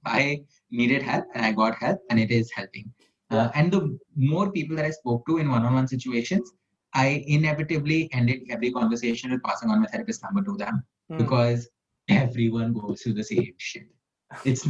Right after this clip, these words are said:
Speaker 1: not <laughs> rocket science. Everyone is going through the same shit, um, in some way, shape, or form, right? Uh,
Speaker 2: Yeah.
Speaker 1: personal life, professional life, whatever. Why, why let it get to the point where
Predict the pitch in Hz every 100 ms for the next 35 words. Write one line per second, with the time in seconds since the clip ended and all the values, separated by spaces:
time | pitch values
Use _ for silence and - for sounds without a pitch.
0 | 147 123 120 - 98 - - - 113 269
1 | - _ - _ _ _ 165 147 151 147
2 | 139 131 117 123 120 120 107 113 113 -
3 | _ _ - 113 107 113 - _ _ 135
4 | 127 160 135 135 120 120 - 98 113 -
5 | 98 98 98 98 107 107 107 98 98 147
6 | 139 117 104 107 98 98 117 110 107 107
7 | 98 104 113 98 101 - _ _ 156 165
8 | 170 139 143 151 165 147 135 131 120 117
9 | 117 117 - 107 110 113 107 104 107